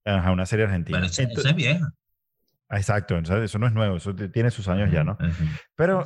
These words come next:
Speaker 1: resulta que, bueno, eh, eh, eh, tiene una parte como musical y de baile y toda la cosa, ¿no?
Speaker 2: Ujú.
Speaker 1: Y s-, me sorprendo en estos días escuchando a mis hijos cantando una canción de Soda Stereo. Yo,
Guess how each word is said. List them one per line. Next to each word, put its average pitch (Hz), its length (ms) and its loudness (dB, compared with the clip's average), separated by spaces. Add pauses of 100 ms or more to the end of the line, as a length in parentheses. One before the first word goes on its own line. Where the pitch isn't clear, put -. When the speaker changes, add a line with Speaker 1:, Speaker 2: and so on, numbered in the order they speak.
(100)
Speaker 1:
resulta 139 680 -2
que, 104 720 2
bueno, 139 360 0
eh, 120 80 -2
eh, 120 560 0
eh, 110 60 -6
tiene 123 200 0
una 151 140 0
parte 147 200 -2
como 139 200 2
musical 120 760 0
y 101 60 2
de 92 120 2
baile 117 420 0
y 92 40 -4
toda 113 160 0
la 135 100 2
cosa, 117 220 -2
¿no? 139 120 0
Speaker 2:
Ujú. 151 180 -6 (1000)
Speaker 1:
Y 107 460 0
s-, - 140 -18
me 113 140 0
sorprendo 120 680 0
en 113 120 -2
estos 143 220 0
días 147 160 2
escuchando 120 360 -2
a - 20 2
mis 147 200 -2
hijos 123 200 2
cantando 139 420 -2
una 135 140 0
canción 127 300 2
de 117 100 2
Soda 123 220 0
Stereo. 85 380 2
Yo, 95 140 2